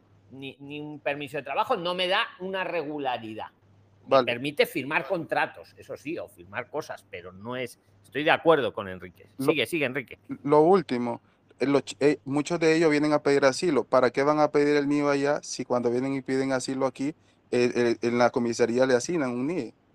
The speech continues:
Speaker 2: O sea, mejor ya se vienen directamente y, y cuando ya piden asilo, aunque se lo denieguen, le dan el nie, ¿sabes? O sea
Speaker 1: Pero ¿sabes cuál es ahí el motivo que yo veo? Que, que, que a veces pides el asilo, te hacen manifestación de voluntad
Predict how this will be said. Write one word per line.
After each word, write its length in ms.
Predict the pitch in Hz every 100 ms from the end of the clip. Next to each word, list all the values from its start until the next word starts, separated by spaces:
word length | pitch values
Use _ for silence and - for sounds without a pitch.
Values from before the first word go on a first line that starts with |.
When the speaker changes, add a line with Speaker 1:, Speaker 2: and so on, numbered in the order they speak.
| 123
Speaker 2:
O 40 |
sea, 400 | - 123 113 - _ _ _ _ -
mejor 400 | 120 117 123 123
ya 140 | 135
se 120 | 135 135
vienen 240 | 139 139
directamente 720 | 143 139 139 151 151 151 226 - _ _ -
y, 460 | 127 123 120 117 -
y 80 | 120
cuando 260 | 131 120
ya 100 | 120 117
piden 220 | 139 139
asilo, 340 | 135 151 160
aunque 220 | 143 120
se 100 | 117
lo 140 | 120 117
denieguen, 340 | 117 131 147
le 80 | 127
dan 160 | 120 120
el 100 | 120
nie, 360 | 175 123 107 _ _ -
¿sabes? 480 | - 165 143 - _ _ _
O 80 | -
sea 340 | 117 127 117 110
Speaker 1:
Pero 200 | 135 151
¿sabes 240 | 180 208 214
cuál 220 | 214 214
es 120 | 190
ahí 160 | 202 202
el 120 | 202
motivo 440 | 196 196 196 196
que 140 | 180 175
yo 160 | 180
veo? 300 | 214 190 120 - -
Que, 240 | 127 - _
que, 460 | - 127 127 117 - _ _ _
que 80 | 120
a 80 | 123
veces 500 | 170 170 202 202 - -
pides 300 | 156 180 175
el 140 | 175
asilo, 580 | 180 185 202 214 240 - - - _ _ _ _ _
te 80 | 165
hacen 240 | 180 175
manifestación 760 | 151 143 139 147 139 143 180 190
de 60 |
voluntad 600 | 190 180 180 - 214 208